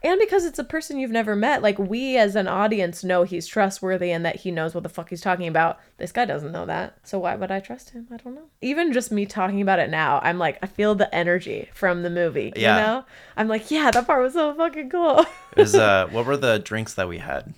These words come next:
Speaker 1: The little espresso martinis.
Speaker 2: We were jacked at the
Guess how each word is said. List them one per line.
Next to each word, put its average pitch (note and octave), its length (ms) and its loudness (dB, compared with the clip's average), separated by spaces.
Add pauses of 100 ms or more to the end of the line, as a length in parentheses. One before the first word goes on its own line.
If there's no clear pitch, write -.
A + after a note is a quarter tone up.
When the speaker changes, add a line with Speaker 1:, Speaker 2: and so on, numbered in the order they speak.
(140)
Speaker 1:
The A3+ 140 -6
little G#3+ 200 -2
espresso G#3 440 -4
martinis. G#3 640 -2
Speaker 2:
We B2+ 160 2
were F#3+ 160 6
jacked F#2+ 640 2
at G#2 140 -2
the G2+ 80 -4